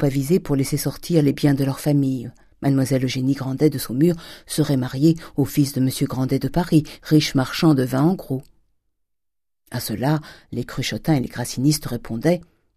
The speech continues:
D'abord, les deux frères ne se sont pas vus deux fois depuis trente ans. Puis monsieur Grandet de Paris a de hautes prétentions pour son fils.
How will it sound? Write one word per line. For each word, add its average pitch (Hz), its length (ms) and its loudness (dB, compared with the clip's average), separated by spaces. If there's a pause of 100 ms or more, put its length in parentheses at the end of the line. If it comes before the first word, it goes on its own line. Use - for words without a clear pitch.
(240)
D'abord, 135 340 0
les 127 100 -8
deux 127 120 -8
frères 123 300 -8
ne 123 100 -6
se - 140 -10
sont 127 140 -6
pas 135 160 -4
vus 131 180 -2
deux 175 220 6
fois 370 280 0
depuis 208 200 -4
trente 135 340 -4
ans. 117 140 -6 (1120)
Puis 156 220 6
monsieur 135 280 2
Grandet 131 280 0
de 127 100 -2
Paris 160 380 -2 (360)
a 131 120 0
de 139 100 -2
hautes 165 300 6
prétentions 147 580 0
pour - 200 -6
son 165 120 2
fils. - 500 -6